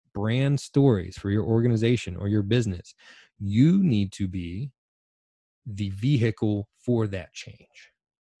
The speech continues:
okay? The hero is your customer and what they're going through. And if you pose yourself and poise yourself to be the agent of that change within them, to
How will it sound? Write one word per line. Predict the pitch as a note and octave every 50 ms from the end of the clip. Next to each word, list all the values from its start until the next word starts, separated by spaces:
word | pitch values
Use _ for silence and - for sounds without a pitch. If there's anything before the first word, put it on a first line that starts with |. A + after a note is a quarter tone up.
| -
okay? | A2 - - A#2 A2+ A#2+ C3 A#2+ - _ _ _ _ _ -
The | F#2
hero | - - F#3 G#3 F#3 C3+ A#2 A2+ A2+ A2 G#2+ F2
is | A2+ G#2+ G#2
your | A2+ A2+ A2 A2 G#2+ - _
customer | - - G#2+ G2+ - - G2 F#2+ F#2+
and | F#2+ F#2+ F#2
what | F#2 -
they're | G2 F#2+ F2+
going | F2+ F#2+ F#2+ F2+ F2+ F#2 F2+
through. | - F#2+ F#2 - -
And | - G2+
if | G2+ F#2+ -
you | - A2+ C#3 D3
pose | - - - D#3 D#3 E3+ F3 E3+ D#3 C#3+
yourself | D#3 D#3 - - A#2+ G#2+ G2+ - -
and | G2+ G2 -
poise | - _ F3 F#3+ F#3 F3+ F3 F3 E3 D#3 C3 A2+
yourself | A2+ A2+ A2 - - G2 F#2+ F#2+ F#2 - _ - - _ _ _
to | - G#2+
be | G2 F#2 G2 A#2 C#3 D3
the | C#3+ B2 A#2 - - _ _
agent | - E3+ E3+ F3 D#3+ B2 A2+ G#2 G2+ - -
of | A#2+ G#2+ A2 A#2
that | C3 C3+ C3+ A#2+
change | - - - C3+ C3+ C#3 C#3 B2+
within | B2+ B2 A#2+ B2+ C3 C3 A#2+
them, | G2+ F2+ F#2 F2+
to | -